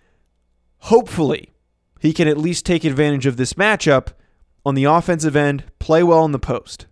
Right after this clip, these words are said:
So those are a lot of the things that we're gonna be looking for in this game, and we're gonna get to know this team a little bit more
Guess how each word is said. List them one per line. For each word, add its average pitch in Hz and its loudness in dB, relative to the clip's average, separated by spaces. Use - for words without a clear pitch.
So 135 -4
those 170 2
are 202 4
a 202 6
lot 196 4
of 180 -4
the 180 -2
things 180 -4
that 147 0
we're 160 0
gonna 165 0
be 170 0
looking 165 2
for 170 0
in 156 -4
this 147 -4
game, 147 -2
and 131 -6
we're 143 0
gonna 170 -4
get 156 -2
to 160 -6
know 147 -2
this 135 -6
team 147 -4
a 135 -2
little 135 -2
bit 135 2
more 127 0